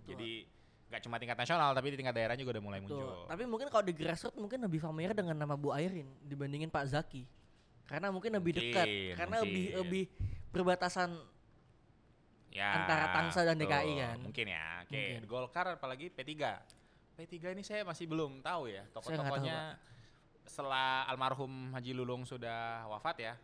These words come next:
Speaker 2: almarhum anaknya kan yang memang meneruskan
Speaker 1: Iya.
Speaker 2: gitu. Em, tokoh-tokohnya mungkin masih, eh,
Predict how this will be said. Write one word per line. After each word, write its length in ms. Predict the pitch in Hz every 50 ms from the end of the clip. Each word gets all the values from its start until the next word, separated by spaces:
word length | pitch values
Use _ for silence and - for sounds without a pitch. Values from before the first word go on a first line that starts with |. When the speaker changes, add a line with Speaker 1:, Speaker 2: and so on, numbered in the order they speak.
| - - -
Speaker 2:
almarhum 400 | 120 110 107 110 113 131 147 156 156 151 - - - - 123
anaknya 320 | 123 139 139 - 170 175
kan 160 | 175 185 190
yang 160 | 185 165 147
memang 240 | 139 135 135 131 131
meneruskan 480 | 127 120 117 - 139 139 135 127 110 110
Speaker 1:
Iya. 80 | 107
Speaker 2:
gitu. 320 | 101 - - 101 101 98 - -
Em, 560 | 104 98 95 95 92 95 95 95 95 95 95 95 98 98 -
tokoh-tokohnya 640 | - 104 117 120 - 135 - 123 120 120 151 147 143
mungkin 240 | 135 135 147 151
masih, 240 | 143 135 123 - - - - - - - - - - - - - - - - -
eh, 560 | 123 113 110 107 107 110 110 107 107 110